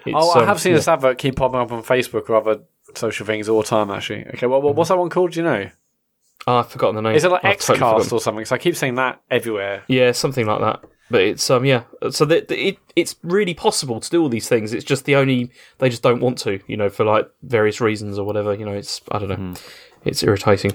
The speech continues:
Speaker 2: But if, if
Speaker 1: But
Speaker 2: you can,
Speaker 1: again
Speaker 2: if, if you can, like, stream your Xbox to your Mac and you can also use your Xbox pad on your Mac, that sounds like a portable Xbox to me.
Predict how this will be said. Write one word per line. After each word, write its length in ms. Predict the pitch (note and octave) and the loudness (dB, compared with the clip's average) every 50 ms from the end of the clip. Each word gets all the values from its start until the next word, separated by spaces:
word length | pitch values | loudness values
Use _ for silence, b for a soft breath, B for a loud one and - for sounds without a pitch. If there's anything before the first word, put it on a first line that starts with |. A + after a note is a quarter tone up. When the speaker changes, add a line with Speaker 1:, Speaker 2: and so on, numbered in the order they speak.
| - | 0
Speaker 2:
But 160 | - G#3+ G#3 | 0 0 0
if, 80 | G3+ G3 | 2 0
if 180 | A3+ A#3 F#3+ - | 0 0 0 4
Speaker 1:
But 100 | D3 - | 4 4
Speaker 2:
you 40 | - | 4
can, 180 | C#3+ E3 D#3 D3+ | 6 4 4 4
Speaker 1:
again 80 | D3 | 4
Speaker 2:
if, 60 | - A3 | 4 4
if 160 | G#3+ G3+ - | 0 2 2
you 100 | A#3 A3+ | -2 -2
can, 100 | - G#3 | 0 0
like, 120 | G3+ F#3 - | 0 0 0
stream 260 | - - F3 D#3 D3+ | 0 0 0 0 2
your 80 | D#3+ E3+ | 0 -2
Xbox 280 | D#3 - E3 D#3+ - - | -2 0 -4 -4 -4 -4
to 100 | - D3+ | -6 -4
your 80 | C#3+ | -2
Mac 320 | D#3+ D#3+ B2 G#2+ - - - | 0 2 0 0 -2 -6 -8
and 100 | C3+ B2+ | -6 -4
you 80 | B2+ | -4
can 140 | B2 - B2+ | -4 -2 0
also 220 | C3 C3+ C3 - C3 | 0 0 0 0 0
use 240 | B2 B2 A#2+ A2 A2+ | 2 2 2 2 2
your 100 | C3+ C3+ | 0 -2
Xbox 360 | C3+ - - B2 - - - | -2 -4 -6 -6 -6 -6 -6
pad 220 | - C#3+ D3 C#3 | -2 0 0 0
on 120 | B2 A2+ G#2+ | 0 -4 -6
your 80 | G#2 | -6
Mac, 340 | G2 F#2+ G2+ - - - - - | -6 -4 -6 -6 -8 -12 -6 -2
that 240 | D3 D3+ - - _ _ | -2 -2 -2 -4 _ _
sounds 320 | _ - - C#3+ C3 B2+ B2 | _ -6 -2 -2 0 0 0
like 100 | B2+ C3 | -2 -4
a 40 | A#2+ | 0
portable 280 | A#2 C#3+ C#3 C#3 C#3+ E3+ | 0 0 0 2 2 0
Xbox 380 | G3+ E3+ - - A2 - - - | 0 0 -4 -6 -6 -6 -6 -10
to 60 | A2 | -10
me. 220 | G#2 A#2 - - | -10 -10 -12 -12